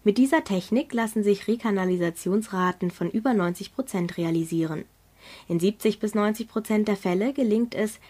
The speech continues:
den Thrombus aus dem Gefäß zu entfernen.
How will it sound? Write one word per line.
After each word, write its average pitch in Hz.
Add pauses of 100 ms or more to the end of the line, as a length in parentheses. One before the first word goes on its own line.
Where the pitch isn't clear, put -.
den 262
Thrombus 196
aus -
dem 214
Gefäß 175
zu -
entfernen. 170